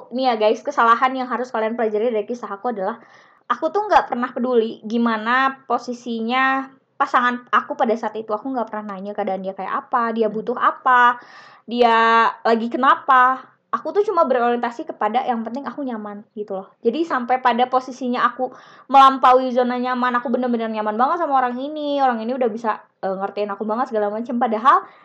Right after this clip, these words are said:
Speaker 1: dia tuh ngelakuin yang enggak-enggak di belakang aku. Jadi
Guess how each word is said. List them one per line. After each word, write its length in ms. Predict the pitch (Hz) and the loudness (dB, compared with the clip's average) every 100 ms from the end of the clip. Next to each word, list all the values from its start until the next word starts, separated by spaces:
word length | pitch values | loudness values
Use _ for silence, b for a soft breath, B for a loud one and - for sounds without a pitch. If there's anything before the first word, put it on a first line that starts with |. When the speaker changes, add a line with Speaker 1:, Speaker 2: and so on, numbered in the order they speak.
| B B | B B
Speaker 1:
dia 160 | 254 277 | 4 4
tuh 160 | 440 508 | 6 6
ngelakuin 320 | 427 302 294 | 8 6 6
yang 120 | 277 254 | 2 4
enggak-enggak 300 | 240 254 370 | 2 6 6
di 60 | 302 | 8
belakang 260 | 233 247 240 | 4 4 0
aku. 160 | 285 254 | -2 -4
Jadi 160 | 247 | -4